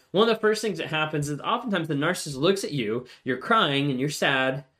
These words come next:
and they're like, "How are you trying to manipulate me right now?" Because a lot of times when the narcissist is sad or when they're crying, it's used as a form of manipulation. It's used as something to get what they want.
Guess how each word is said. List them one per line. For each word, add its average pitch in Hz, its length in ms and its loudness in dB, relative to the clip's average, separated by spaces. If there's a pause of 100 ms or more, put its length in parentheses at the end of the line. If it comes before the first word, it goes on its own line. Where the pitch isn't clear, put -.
(300)
and 139 120 -2
they're 135 60 0
like, 113 380 -2 (800)
"How 196 260 -10
are 262 60 -4
you 226 120 -6
trying 156 380 -6
to 117 60 -4
manipulate 104 600 -6
me 90 140 -14
right 76 200 -16
now?" 78 140 -18 (880)
Because 143 580 0
a - 80 -6
lot 165 220 -2
of 190 80 -6
times 165 260 -6
when 151 120 -4
the 120 60 -4
narcissist 160 520 -4
is 131 300 0 (180)
sad 110 640 -6
or 143 140 2
when 135 180 0
they're 101 140 -4
crying, 147 680 -4 (300)
it's 156 220 -4
used 196 440 2
as 160 160 0
a 170 40 -2
form 139 320 0
of 151 120 0
manipulation. 135 680 -2
It's 143 200 -8
used 226 240 -2
as 170 100 -4
something 160 360 -2
to 180 160 -4
get 175 280 2
what 147 220 2
they 160 120 0
want. 160 360 -2